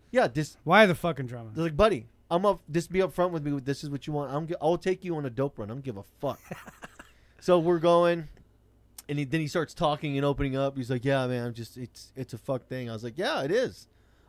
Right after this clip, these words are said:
Speaker 1: I'm not judging you. I understand it's fucked up, dude. You're, you're, you're hooked. Shit got you. You can't get out of it. You're hooked on heroin."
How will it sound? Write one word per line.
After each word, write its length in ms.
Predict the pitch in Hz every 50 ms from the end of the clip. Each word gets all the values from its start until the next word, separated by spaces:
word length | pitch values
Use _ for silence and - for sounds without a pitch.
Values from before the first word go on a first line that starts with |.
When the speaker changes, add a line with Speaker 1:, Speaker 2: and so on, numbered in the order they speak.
| _
Speaker 1:
I'm 40 | 190 226
not 120 | 285 294
judging 400 | 156 135 151 139 135 123 135 139
you. 200 | 156 170 214 240 _ _ _ _ _ _ _ -
I 60 | 139 180
understand 360 | 226 233 - - 214 247 269
it's 100 | 311 -
fucked 320 | - - 143 120 - - 120
up, 120 | 101 80
dude. 280 | 87 107 123 156 190 185
You're, 120 | 123 123 123 - _
you're, 160 | - 139 135 - - - _ _ _ _ _ _ _ -
you're 100 | 127 131
hooked. 420 | 131 208 208 190 - - _ - -
Shit 200 | - - 151 131
got 280 | 156 156 160 - -
you. 140 | 139 120 98 - _
You 120 | - 113
can't 240 | 101 - 156 147 135
get 100 | 123 139 135
out 140 | 131 135
of 80 | 135 117
it. 120 | 113 95 85
You're 100 | 113 120
hooked 160 | 127 - -
on 60 | 127
heroin." 420 | 117 113 120 120 113 101 95 90